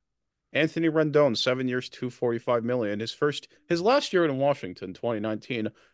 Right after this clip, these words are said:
hundred twenty-six R B Is, thirty-four home runs, hundred seventy-four hits. Twenty twenty present covid season, Radulov's fifty-two games, thirty-one R B Is.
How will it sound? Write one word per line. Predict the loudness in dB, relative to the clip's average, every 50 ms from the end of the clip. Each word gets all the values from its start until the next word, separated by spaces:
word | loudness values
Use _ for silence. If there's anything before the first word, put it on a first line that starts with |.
| _ _ _
hundred | 0 0 0 0
twenty-six | 0 -2 -2 -2 0 0 -2 -2 -4 -4 -2
R | -2 0 0
B | 0 0 0
Is, | 0 0 0 -2 -4 -6
thirty-four | -4 -4 -4 -4 -4 -2 -2 -2 0
home | 0 -2 -2 -2 -2
runs, | -2 -2 -2 -4 -8 -12 _ _ _ _ _ _ _ _ _ -4
hundred | -2 -2 -2
seventy-four | -2 -2 -2 -2 -2 -2 0 0 0
hits. | 0 -2 -4 -4 -6 -10 -12 -14 _ _ _ _ _ _ _
Twenty | -6 -2 0 0 0
twenty | -2 -2 -2 0 0 0
present | 0 0 0 0 0 -2 -8 -10 -4
covid | -2 -2 -2 -2 -4
season, | -8 -6 -6 -6 -4 -2 -2 -2 -2 -6 -8 _ _ _ _ _ _ _ _ _ _
Radulov's | 0 2 2 2 2 2 2 2 2 2 0 -2 -4
fifty-two | -6 -6 -6 -6 -8 -10 -8 -8 -6
games, | -6 -6 -6 -6 -8 -8 -8
thirty-one | -6 -6 -6 -4 -6 -6 -4 -4
R | -6 -6
B | -4 -4 -4
Is. | -2 0 -2 -2 -4 -6 -10 -12